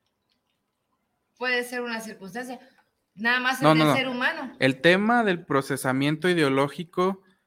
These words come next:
Speaker 2: o de transformación sobre una circunstancia.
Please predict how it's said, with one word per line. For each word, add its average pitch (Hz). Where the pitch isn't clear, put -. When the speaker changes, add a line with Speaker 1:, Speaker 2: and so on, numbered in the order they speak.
Speaker 2:
o 120
de 120
transformación 120
sobre 120
una 131
circunstancia. 117